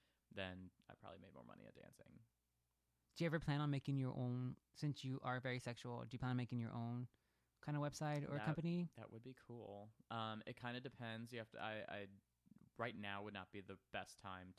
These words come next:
Speaker 1: to start your own website just because the market for porn is so poor. Um,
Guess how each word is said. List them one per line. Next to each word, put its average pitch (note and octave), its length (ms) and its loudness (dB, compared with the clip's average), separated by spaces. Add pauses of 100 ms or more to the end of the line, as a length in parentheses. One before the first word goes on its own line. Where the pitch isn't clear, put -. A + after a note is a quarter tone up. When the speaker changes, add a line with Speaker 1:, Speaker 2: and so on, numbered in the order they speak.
Speaker 1:
to F#2 200 -10
start - 280 -8
your F#2+ 120 -8
own F#2 180 -10
website F#2+ 320 -10
just - 120 -20
because - 180 -14
the F#2+ 80 -12
market F#2 380 -10
for G2 100 -12
porn F#2+ 440 -10
is G2 140 -10 (160)
so F#2 300 -6 (440)
poor. G2+ 440 -2 (520)
Um, G2 500 -4